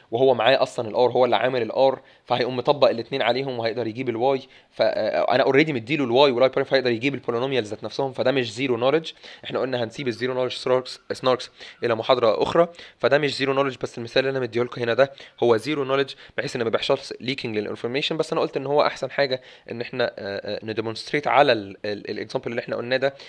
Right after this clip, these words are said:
عشان الامور ما تبقاش بالنسبه لكم ترمينولوجي بس، انا عمال اقول كلام كوميتمنت، ويتنس، فيريفايرز، وهكذا، والكلام الك-، الكبير ده من غير ما تبقوا شايفينها قدامكم. آه، وده مثال مح-، محلول، تقدروا تشوفوا الفيديو اللي فات. آه، موجود حل الم-، المثال ده in steps، انا برضو عدت عليها،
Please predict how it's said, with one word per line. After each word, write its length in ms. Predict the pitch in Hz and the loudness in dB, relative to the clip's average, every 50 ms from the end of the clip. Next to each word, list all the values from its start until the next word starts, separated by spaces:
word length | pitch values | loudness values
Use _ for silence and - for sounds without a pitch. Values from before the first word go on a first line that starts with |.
| - - - | -20 -10 -6
عشان 220 | - - - 143 | -4 -2 -2 -2
الامور 340 | 143 123 - 123 127 147 143 | -2 -2 -2 0 0 0 0
ما 80 | 131 120 | 0 -2
تبقاش 260 | - - 107 127 110 | -2 0 0 0 -2
بالنسبه 340 | 120 117 110 107 104 117 127 | -4 -8 -8 -2 0 0 0
لكم 180 | 123 - 120 | 0 -2 -8
ترمينولوجي 540 | 113 - 113 110 107 107 123 131 127 113 113 | -6 -4 -4 -4 -2 0 0 0 0 -2 -2
بس، 200 | 110 123 - - | -2 -2 -2 -4
انا 100 | 113 104 | -6 -4
عمال 180 | 107 113 120 117 | -4 -2 -2 -2
اقول 120 | 120 123 | -2 -4
كلام 320 | - - 117 110 120 120 | -4 -2 0 0 0 0
كوميتمنت، 500 | 117 - - 110 117 123 - 117 107 - | -2 -4 -6 -6 -6 -4 -4 -8 -6 -4
ويتنس، 300 | 123 123 - - 117 - | -2 -2 -2 -4 -8 -8
فيريفايرز، 440 | - 110 104 104 - 127 123 117 113 - - - - - | -6 -6 -6 0 2 2 2 2 0 -6 -16 -12 -8 -6
وهكذا، 380 | 107 110 104 - 131 120 123 | -6 -6 -2 -2 -2 0 0
والكلام 320 | 113 101 - 113 113 123 123 | -2 -2 -2 -2 -4 -4 -4
الك-، 200 | 117 - - 110 | -8 -10 -10 -10
الكبير 500 | 104 - 101 101 - - 120 127 131 117 | -10 -10 -10 -12 -12 -8 -6 -6 -4 -2
ده 160 | 123 143 - - - - _ - | -2 -4 -4 -6 -16 -18 _ -10
من 60 | 117 | -4
غير 140 | 117 131 131 | -2 -2 -2
ما 80 | 135 127 | -2 -2
تبقوا 180 | - 113 - | -4 -6 -4
شايفينها 380 | - 113 107 - 131 127 127 117 | -2 -2 -2 -2 -2 -2 -2 -2
قدامكم. 480 | 90 104 104 135 147 160 - 190 185 180 - - - - - _ _ - | -4 -2 -2 -2 -2 -2 -4 -6 -6 -8 -10 -20 -20 -20 -20 _ _ 4
آه، 180 | 131 131 - - | 4 4 4 4
وده 180 | 131 131 156 | 2 2 2
مثال 280 | 160 151 139 - 147 143 | 0 2 0 0 0 0
مح-، 220 | 131 120 - - - | 0 -4 -4 -6 -8
محلول، 300 | 120 120 - 135 139 143 | -8 -6 -4 -2 -4 -2
تقدروا 280 | 143 - 107 127 135 135 | -2 -2 -2 0 0 0
تشوفوا 280 | - - 131 - 127 | -2 -6 -8 -6 -6
الفيديو 260 | 117 110 123 120 120 117 | -6 -4 -6 -6 -6 -6
اللي 100 | 104 110 | -4 0
فات. 260 | - 156 165 - - - - - - - - | 0 0 0 0 -4 -16 -20 -20 -16 -4 0
آه، 200 | 120 120 117 117 | 2 2 2 2
موجود 320 | 117 120 120 113 131 139 - | 0 0 -2 0 -2 -2 2
حل 300 | - - 139 131 120 117 | 2 4 4 4 2 -2
الم-، 200 | 110 107 107 - | -4 -4 -6 -8
المثال 360 | 110 110 107 107 - 123 120 | -8 -8 -8 -8 -8 -4 -2
ده 180 | 120 107 107 | -2 -2 -2
in 40 | 107 | -6
steps، 280 | - - - 151 - - - - - | -2 0 0 0 0 -2 -6 -4 -2
انا 100 | 123 120 | 0 0
برضو 180 | 127 120 113 | 2 2 2
عدت 200 | 101 - - - | 2 2 0 -2
عليها، 340 | 104 104 113 120 120 110 | -2 0 0 0 -2 -4